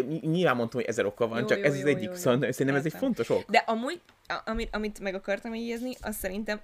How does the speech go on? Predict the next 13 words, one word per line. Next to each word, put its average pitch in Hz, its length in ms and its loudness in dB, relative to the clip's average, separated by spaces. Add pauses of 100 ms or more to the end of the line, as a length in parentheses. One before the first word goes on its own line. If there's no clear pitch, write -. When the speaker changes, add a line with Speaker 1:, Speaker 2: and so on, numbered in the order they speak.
Speaker 2:
és 202 180 -4
ami 196 120 -4
nagyon 160 240 -6
érdekes 160 440 -6
ebben, 233 220 -6
az 233 140 -6
például 214 360 -2
a 220 40 -6
földrajzi 175 840 -4 (480)
viszonyulása 175 640 -6
ezeknek 180 380 -8
az 180 120 -10
országoknak, 175 760 -10